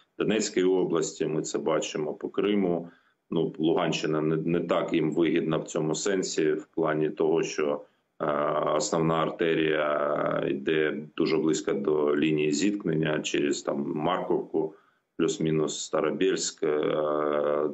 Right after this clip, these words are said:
той напрямок ближче до Луганська, вони там, в принципі, і використовували, е, те, те, що вже, вже відбувалось. Ну, і я ж кажу, що вони намагаються накопичувати резерви військові, використовуючи логістику, як автомобільну, так і залізницю.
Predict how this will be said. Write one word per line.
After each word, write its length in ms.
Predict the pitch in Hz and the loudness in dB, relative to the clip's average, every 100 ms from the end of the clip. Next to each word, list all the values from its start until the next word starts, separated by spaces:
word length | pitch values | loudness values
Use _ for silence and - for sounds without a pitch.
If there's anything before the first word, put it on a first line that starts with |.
| - | -4
той 320 | 92 87 85 | 0 2 2
напрямок 640 | 85 85 82 82 78 - - _ _ _ _ | 2 0 0 -2 -2 -4 -10 _ _ _ _
ближче 280 | 87 80 85 | 0 0 0
до 140 | 82 82 | 0 2
Луганська, 680 | 82 101 104 104 - 82 | 2 2 0 -2 0 0
вони 280 | 78 78 78 | 0 0 -2
там, 500 | 71 78 76 76 73 71 71 | -2 -2 -2 -4 -4 -6 -8
в 260 | - _ | -12 _
принципі, 480 | - 85 80 - - | -2 0 0 -2 0
і 120 | 80 | 2
використовували, 1200 | 76 78 - 78 78 - 104 92 87 82 80 82 - _ _ _ - | 2 -2 0 -2 -2 0 2 4 4 2 2 0 -6 _ _ _ -6
е, 680 | 80 78 78 78 78 78 76 - | -2 0 0 0 0 0 -2 0
те, 80 | |
те, 240 | - - 85 | -2 0 0
що 220 | - 85 | 2 2
вже, 320 | - - 80 | 2 0 0
вже 160 | 78 82 | 2 2
відбувалось. 840 | 78 - 82 78 76 76 69 - | 0 0 2 2 2 0 -2 -2
Ну, 180 | 107 110 | 0 2
і 140 | 80 | 4
я 100 | 78 | 2
ж 100 | 80 | 2
кажу, 200 | 85 78 | 0 2
що 160 | - 76 | 2 0
вони 200 | 78 85 | 2 2
намагаються 600 | 82 80 82 76 - 82 | 2 2 2 0 -2 -2
накопичувати 800 | 76 80 - 80 - 78 73 80 | -2 -2 0 -2 0 0 0 0
резерви 480 | 80 78 85 76 73 | 2 2 2 2 2
військові, 680 | 78 78 - 110 95 87 87 - _ _ 80 | 0 0 0 2 4 2 -2 -12 _ _ -4
використовуючи 840 | 76 76 78 - 82 78 78 76 | -2 0 0 0 2 2 0 0
логістику, 800 | 78 76 80 - 80 - 76 76 | 0 2 0 -2 -4 0 0 2
як 220 | 82 87 | 2 0
автомобільну, 640 | 85 85 78 73 78 76 69 | -2 0 0 0 0 0 -4
так 180 | 73 - | -6 -6
і 40 | |
залізницю. 600 | 71 73 71 67 65 - | -2 0 0 -2 -6 -12